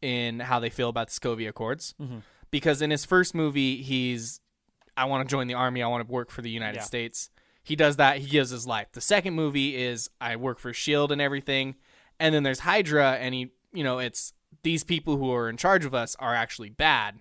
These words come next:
Speaker 2: Yeah.
Speaker 1: And he fucking takes them down, which leads into this story where it's, he doesn't trust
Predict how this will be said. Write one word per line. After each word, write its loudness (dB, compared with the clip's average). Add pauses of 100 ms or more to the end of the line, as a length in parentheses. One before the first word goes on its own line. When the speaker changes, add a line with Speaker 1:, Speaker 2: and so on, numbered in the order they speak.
(140)
Speaker 2:
Yeah. -4 (240)
Speaker 1:
And -2
he -4
fucking -4
takes -4
them -10
down, -2 (380)
which 0
leads 4
into 2
this 2
story 2
where 2
it's, -6
he -2
doesn't 2
trust -2